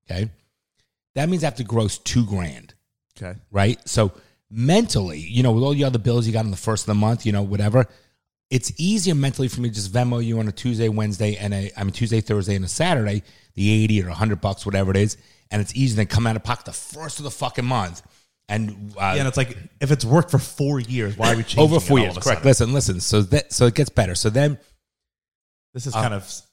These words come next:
Speaker 2: sad. I don't wanna hear that.
Speaker 1: Well, it's, it's not sad. I'm
Speaker 2: Uh,
Speaker 1: just
Speaker 2: yeah.
Speaker 1: telling you what's going
Speaker 2: It's
Speaker 1: on in
Speaker 2: just
Speaker 1: my
Speaker 2: sad,
Speaker 1: life.
Speaker 2: but yeah,
Speaker 1: Yeah,
Speaker 2: no,
Speaker 1: yeah.
Speaker 2: okay.
Speaker 1: So, so,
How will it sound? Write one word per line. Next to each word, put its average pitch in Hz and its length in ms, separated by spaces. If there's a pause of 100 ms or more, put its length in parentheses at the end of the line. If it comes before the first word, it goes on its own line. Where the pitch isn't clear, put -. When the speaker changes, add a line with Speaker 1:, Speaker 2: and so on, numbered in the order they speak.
Speaker 2:
sad. 98 360
I 87 120
don't 110 100
wanna 85 200
hear 85 220 (240)
that. 87 140
Speaker 1:
Well, 254 280
it's, - 340 (340)
it's - 220
not 262 140
sad. - 160
I'm 208 60
Speaker 2:
Uh, 185 40
Speaker 1:
just 123 100
Speaker 2:
yeah. 113 40
Speaker 1:
telling 196 160
you 196 60
what's 185 160
going 190 180
Speaker 2:
It's 185 80
Speaker 1:
on - 20
in 151 40
Speaker 2:
just 202 120
Speaker 1:
my 165 100
Speaker 2:
sad, 143 80
Speaker 1:
life. 147 120
Speaker 2:
but 151 60
yeah, 190 180
Speaker 1:
Yeah, 190 240
Speaker 2:
no, - 40
Speaker 1:
yeah. - 180
Speaker 2:
okay. - 80
Speaker 1:
So, 123 280 (100)
so, 135 320